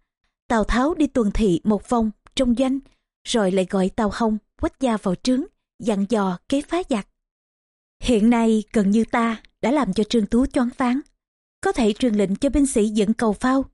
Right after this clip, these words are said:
trên sông Dục Thủy, làm ra vẻ chuẩn bị tiến công.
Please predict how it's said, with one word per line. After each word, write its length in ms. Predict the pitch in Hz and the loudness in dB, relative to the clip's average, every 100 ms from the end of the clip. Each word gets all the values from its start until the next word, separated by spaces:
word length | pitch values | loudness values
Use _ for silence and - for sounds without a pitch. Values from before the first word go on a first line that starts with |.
| _ | _
trên 140 | 247 208 | -2 0
sông 260 | 220 202 | 0 0
Dục 180 | 185 - | 0 -2
Thủy, 340 | - 175 208 - _ _ _ _ 247 | -2 0 -2 -6 _ _ _ _ -2
làm 200 | 233 226 | 2 2
ra 200 | 302 302 | 0 0
vẻ 160 | 214 | -2
chuẩn 280 | - 202 233 | 0 0 2
bị 200 | 220 190 | 2 0
tiến 220 | - 285 | 0 -2
công. 280 | - 277 | 0 0